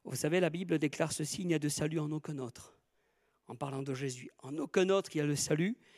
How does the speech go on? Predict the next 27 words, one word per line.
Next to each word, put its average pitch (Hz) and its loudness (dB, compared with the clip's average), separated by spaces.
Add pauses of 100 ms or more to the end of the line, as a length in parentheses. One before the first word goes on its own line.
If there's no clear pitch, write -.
(220)
car 165 6
il 160 6
y 165 4
a 151 4
sous - -2
le 175 6
ciel 180 4 (120)
aucun 190 6
autre 180 2
nom 180 4
qui 175 2
a - 4
été 156 0
donné 156 2
parmi 139 -4
les 139 -2
hommes 131 -2 (400)
par 131 -2
lequel 131 -4
nous 127 -6
devions 120 -4
être 117 -10
sauvés. » 113 -10
C'est - -12
pour 131 -12
ça 165 -6
que 135 -6